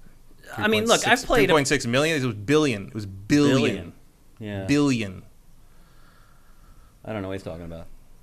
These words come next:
Speaker 2: Um,
Speaker 1: <laughs> I'm gassy. <laughs> Nolan Elric. <laughs>
Speaker 2: I mean, there's an element of desperation here, but if they have the money to s-,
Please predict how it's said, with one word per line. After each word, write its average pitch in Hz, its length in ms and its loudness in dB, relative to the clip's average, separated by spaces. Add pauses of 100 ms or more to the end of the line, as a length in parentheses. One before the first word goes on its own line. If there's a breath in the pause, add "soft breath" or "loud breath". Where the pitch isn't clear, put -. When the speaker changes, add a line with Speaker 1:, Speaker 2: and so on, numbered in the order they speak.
(760)
Speaker 2:
Um, 107 600 -2
Speaker 1:
<laughs> - 20 -10
I'm 101 160 -6
gassy. 87 540 -8 (100)
<laughs> - 100 -16
Nolan 143 520 -2
Elric. 117 500 -6
<laughs> - 440 -10
Speaker 2:
I - 760 -14
mean, 160 140 0
there's 214 180 0
an 233 80 4
element 185 300 4
of 123 80 0
desperation 139 720 0
here, 107 120 -2
but 107 120 -2
if 104 100 -4
they 117 140 0
have 135 200 0
the 113 80 -2
money 117 340 0
to 107 60 -6
s-, - 240 -8